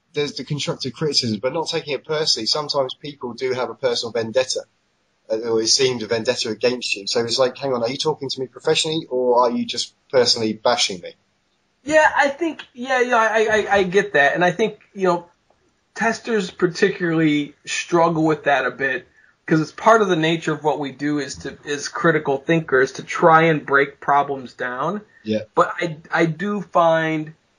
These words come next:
Speaker 2: people are so attached to their ideas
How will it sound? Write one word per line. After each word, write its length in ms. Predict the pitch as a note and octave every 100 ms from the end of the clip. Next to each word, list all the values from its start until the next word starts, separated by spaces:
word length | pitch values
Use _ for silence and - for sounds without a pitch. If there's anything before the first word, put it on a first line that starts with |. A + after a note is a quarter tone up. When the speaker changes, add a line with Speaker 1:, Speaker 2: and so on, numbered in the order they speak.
| _ _ _ _ _ _
Speaker 2:
people 440 | - F#3+ E3 F3 -
are 180 | D3+ D3
so 720 | - - F3 E3+ F3 E3 -
attached 800 | D3+ - - D3+ D3+ C#3+ - -
to 120 | - D3
their 220 | D3 C#3
ideas 800 | C#3 C3+ A#2 C3 D3 F3+ G3+ F3